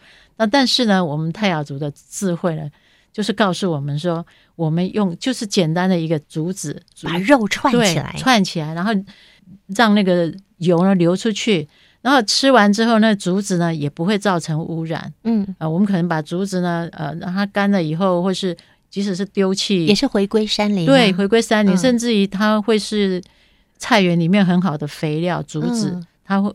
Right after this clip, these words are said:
Speaker 1: 就是它会是很好的肥料。
Speaker 2: 嗯。
Speaker 1: 那我们知道在烤肉的过程中哦，大家都知道那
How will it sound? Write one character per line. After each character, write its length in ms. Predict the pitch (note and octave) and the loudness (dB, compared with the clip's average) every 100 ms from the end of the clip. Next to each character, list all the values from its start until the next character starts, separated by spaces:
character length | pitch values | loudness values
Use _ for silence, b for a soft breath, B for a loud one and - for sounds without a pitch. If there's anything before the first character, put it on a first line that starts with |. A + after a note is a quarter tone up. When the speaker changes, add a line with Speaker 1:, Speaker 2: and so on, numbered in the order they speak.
| _ _ | _ _
Speaker 1:
就 120 | G3+ | -6
是 140 | G3 F3+ | -4 -2
它 180 | F#3+ F#3+ | 0 0
会 120 | F#3+ | 0
是 280 | F#3 F3+ D#3+ D#3 | 0 -2 -4 -4
很 200 | E3 F3+ | -2 -2
好 140 | C#3+ | -2
的 80 | D3 | -6
肥 240 | - C#3 | -10 -8
料。 180 | C#3+ D#3+ - - | -6 -6 -8 -4
Speaker 2:
嗯。 280 | A#3 F#3 F#3 - | -2 -2 -6 -2
Speaker 1:
那 120 | C#4 | 2
我 40 | |
们 80 | F3+ | 2
知 140 | F3+ A#3 | 2 2
道 160 | G#3+ | 2
在 160 | G#3+ F#3+ | 2 0
烤 300 | - E3 D3+ | -4 -6 -2
肉 180 | G#3 G3+ | -2 0
的 80 | |
过 260 | E3+ G3+ F3+ | -2 -2 -2
程 280 | - D3+ D3+ | -2 -2 -2
中 200 | F3 E3 | 0 0
哦， 160 | D#3 - b b | -2 -6 b b
大 160 | G3 | 0
家 100 | G3+ | 0
都 220 | G3+ F#3 | 0 -2
知 240 | F#3 - F#3+ | -4 -4 -2
道 180 | F3+ | 0
那 100 | F#3+ | 0